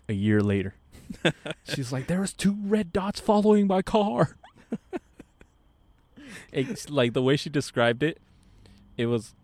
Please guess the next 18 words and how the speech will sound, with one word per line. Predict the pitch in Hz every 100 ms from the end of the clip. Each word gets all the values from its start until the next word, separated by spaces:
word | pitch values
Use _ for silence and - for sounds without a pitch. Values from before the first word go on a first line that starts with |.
| _ _ _ _ _
it | 110 123
was, | 120
like, | 117 110
exaggerated, | 104 110 110 120 120 139 151 - _ _
but | 131 110 -
it | 123 -
sounded | 120 113 101
exactly | 98 127 101 - 95
like | 101 -
<laughs> | -
what | 120 95
I | 104
saw, | - 101
but | 101 98
just | 104
less, | 101 98 -
like, | - 95 -
more, | 104 104